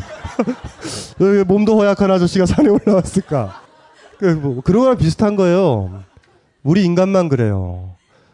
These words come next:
그 밤에는 있잖아요. 새들이든 토끼든 기타 등등 그냥 움직여요, 걔네들은. 무슨 말인지 알죠? 그리고 얼굴을 딱 마주쳤을 때만 이렇게 쪼려보고 그쵸, 무슨 말인지 알죠? 거기서 이제 결정이 나요.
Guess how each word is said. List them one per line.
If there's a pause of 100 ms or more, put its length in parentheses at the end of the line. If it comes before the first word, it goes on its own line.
(120)
그
밤에는
있잖아요.
새들이든
토끼든
기타
등등
그냥
움직여요,
걔네들은. (600)
무슨
말인지
알죠? (400)
그리고
얼굴을
딱
마주쳤을
때만 (280)
이렇게
쪼려보고 (680)
그쵸,
무슨
말인지
알죠?
거기서
이제
결정이
나요.